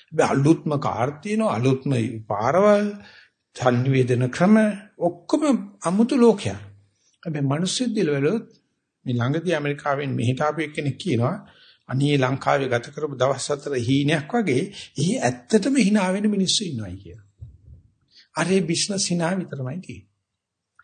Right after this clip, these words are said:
hina වෙන්නේ ලාභයක් ලැබෙනවා නම් විතරයි. ඉන් එහාට hinaවක් නැහැ. මේකට ආපහු hina වෙන මිනිස්සු ඉන්නවා. මේ නිසා එවැනි ලෝකයකට කිව්වොත් මේ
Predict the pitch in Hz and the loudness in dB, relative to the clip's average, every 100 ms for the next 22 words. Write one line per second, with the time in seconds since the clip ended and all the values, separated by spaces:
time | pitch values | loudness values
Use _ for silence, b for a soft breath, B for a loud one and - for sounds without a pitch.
0 | - 160 165 170 147 135 175 202 147 147 | -2 0 2 2 0 0 0 0 0 0
1 | 147 147 143 135 131 120 120 123 - 208 | -2 -2 -4 -2 -2 -2 -2 -4 -4 -2
2 | 165 147 147 131 117 120 131 151 - 262 | 0 0 -2 0 0 0 0 0 0 0
3 | - - - B B B 156 175 175 165 | 0 -4 -10 B B B -6 -4 -2 -2
4 | 156 - 208 180 190 160 175 185 165 - | -4 -6 -8 -6 -6 -8 -6 -4 -2 -4
5 | - 107 117 165 185 202 196 202 175 147 | -6 -8 -8 -2 2 2 2 0 0 -2
6 | - - 139 208 226 180 147 151 185 180 | -4 0 4 6 6 8 6 6 0 0
7 | 175 - 202 214 123 113 - _ _ _ | -2 -2 0 4 4 2 -4 _ _ _
8 | B B B B - 147 | B B B B -6 0